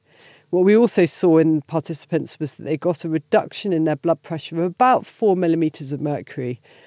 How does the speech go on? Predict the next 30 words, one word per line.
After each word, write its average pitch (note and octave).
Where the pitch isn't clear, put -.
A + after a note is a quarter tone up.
It's -
actually B3+
not A#3
far A3
off F#3+
equivalent F#3+
of E3
most G3+
first-line D#3+
blood F3
pressure C#3+
medications. C3+
And F#3+
we G#3+
know A3
that F3+
that G3+
kind A#3+
of G3
difference -
in E3
blood E3
pressure, D#3
if A3
sustained F#3+
over D#3
a D3
period D3
of C#3
time, C#3